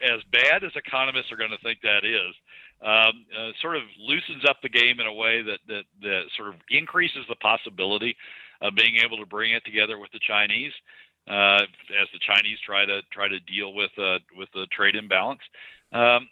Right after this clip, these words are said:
I think, I think we just ought to, I, I think we keep moving ahead with the L N G project, keep our eyes on what's going on out there, um, and look for opportunities. 'Cause again, if you look on the hor-, on Alaska's horizon, that's one of the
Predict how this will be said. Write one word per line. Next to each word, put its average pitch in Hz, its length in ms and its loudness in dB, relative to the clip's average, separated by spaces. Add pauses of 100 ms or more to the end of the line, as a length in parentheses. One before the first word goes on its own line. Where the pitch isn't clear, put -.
(120)
I 165 120 4
think, 214 220 -6 (140)
I 143 60 2
think 180 180 -2
we 156 120 -4
just 135 200 -4
ought 131 140 4
to, 117 140 4 (160)
I, 139 100 -2 (140)
I 185 40 0
think 202 200 -6
we 139 100 -12 (160)
keep 190 180 -4 (220)
moving 139 320 -4
ahead 113 380 2 (420)
with 113 140 -16
the 113 160 4
L 113 120 0
N 110 160 -6
G 110 120 -4
project, 104 720 0 (520)
keep - 200 -2
our 139 280 0
eyes 123 380 2 (120)
on 113 180 -12
what's 117 220 -6
going 107 300 -8
on 101 280 -4
out 92 260 0
there, 92 340 -2 (400)
um, 92 400 2 (100)
and 104 220 4
look 113 240 0
for 104 160 -4
opportunities. 92 720 -4
'Cause 98 240 -8
again, 101 640 2 (500)
if 98 180 -12
you 95 160 -12
look 135 200 0
on 139 120 2
the 127 100 -4
hor-, 113 240 -10
on 95 260 -2 (100)
Alaska's 104 480 0
horizon, 92 560 -6
that's 101 260 0
one 110 180 -10
of 101 100 -6
the 90 100 -4